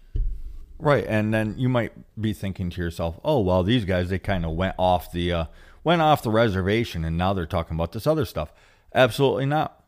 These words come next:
because money itself is a religion now. There are ranks, not just of the money, but of the jobs.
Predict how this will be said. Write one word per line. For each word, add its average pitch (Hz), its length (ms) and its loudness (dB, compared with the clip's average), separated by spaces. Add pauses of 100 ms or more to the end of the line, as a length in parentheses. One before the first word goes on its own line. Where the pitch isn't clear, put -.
(480)
because 110 400 4 (100)
money 117 500 4
itself 113 640 -2 (260)
is 98 120 4
a 95 40 2
religion 87 540 2
now. 67 220 -8 (1200)
There 98 420 6
are 90 260 6
ranks, - 760 -2 (920)
not 113 280 4
just 151 220 -2
of 139 120 0
the 120 80 6
money, 120 340 4
but 98 320 0
of 110 260 4
the 101 100 2
jobs. 98 540 0